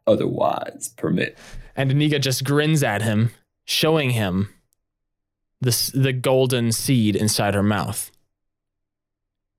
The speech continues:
Speaker 2: And Adrian's milky eyes widen just the slightest bit. And he says,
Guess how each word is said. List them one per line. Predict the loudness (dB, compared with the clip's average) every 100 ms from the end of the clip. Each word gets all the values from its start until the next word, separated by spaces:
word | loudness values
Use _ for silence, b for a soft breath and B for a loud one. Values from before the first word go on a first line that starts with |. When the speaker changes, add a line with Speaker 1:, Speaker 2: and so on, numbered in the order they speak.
| -4
Speaker 2:
And | -2
Adrian's | 0 0 2 0 -2 -6 _ -6
milky | 0 0 2 0
eyes | 2 0 0 -2 -2
widen | 0 0 -2
just | 0 0 0
the |
slightest | -4 0 0 0 -2 0
bit. | 0 -2 _ _ _ _ _ _ _ _ _ _ _
And | 0
he | 2
says, | 2 0 0 0 -4